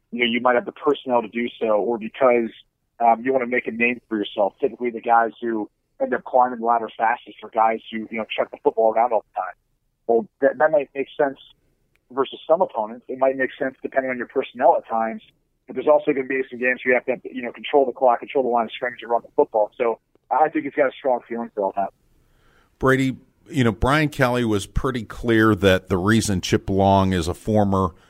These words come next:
Speaker 2: offensive coordinator at Notre Dame and not the current one is because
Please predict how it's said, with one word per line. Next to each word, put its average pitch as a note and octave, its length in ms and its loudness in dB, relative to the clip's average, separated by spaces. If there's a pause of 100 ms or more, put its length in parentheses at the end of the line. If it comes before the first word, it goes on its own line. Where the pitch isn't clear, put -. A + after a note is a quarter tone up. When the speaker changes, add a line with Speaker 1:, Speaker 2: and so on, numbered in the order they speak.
(540)
Speaker 2:
offensive G#2 460 0
coordinator G2 480 2
at F2 60 -8
Notre F#2+ 260 4
Dame F2+ 220 2
and E2+ 80 0
not F2+ 180 0
the - 80 -8
current G#2 460 0
one F2+ 280 0
is E2+ 140 -2
because F2 800 2